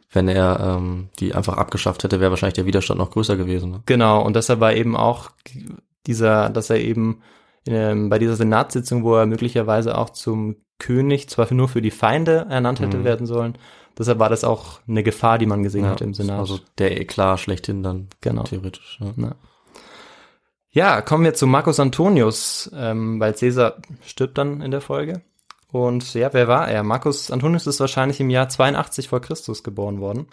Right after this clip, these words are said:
Speaker 2: Und über seine Jugend weiß man relativ wenig. Aber im Zuge der katilinarischen Verschwörung, das war ein Umsturzversuch des Senators Lucius, äh, Sergius Catilina, im Jahre dreiundsechzig vor Christus entbrannte ein Streit zwischen Antonius und Marcus Tullius Cicero.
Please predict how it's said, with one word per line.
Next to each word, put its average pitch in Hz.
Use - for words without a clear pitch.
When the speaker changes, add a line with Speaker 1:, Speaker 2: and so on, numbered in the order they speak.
Speaker 2:
Und 123
über 127
seine 131
Jugend 147
weiß 127
man 123
relativ 123
wenig. 123
Aber 127
im 127
Zuge 170
der 135
katilinarischen 127
Verschwörung, 127
das 123
war 107
ein 104
Umsturzversuch 123
des -
Senators 110
Lucius, 123
äh, 110
Sergius 110
Catilina, 120
im 117
Jahre 117
dreiundsechzig 127
vor 113
Christus 131
entbrannte 120
ein 107
Streit -
zwischen -
Antonius 127
und 117
Marcus 120
Tullius 113
Cicero. -